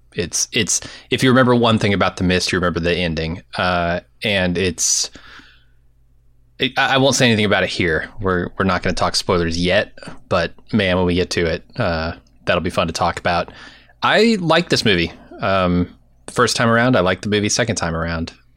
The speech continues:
Uh, I think this movie is ultimately about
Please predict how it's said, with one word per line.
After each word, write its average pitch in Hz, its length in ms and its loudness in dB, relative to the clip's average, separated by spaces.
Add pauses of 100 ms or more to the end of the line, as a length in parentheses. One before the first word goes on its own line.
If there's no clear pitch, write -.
(480)
Uh, 82 460 -6 (160)
I 104 80 0
think 101 300 -2 (560)
this 104 280 0
movie 110 260 4
is 98 100 4
ultimately 95 540 2
about 92 720 0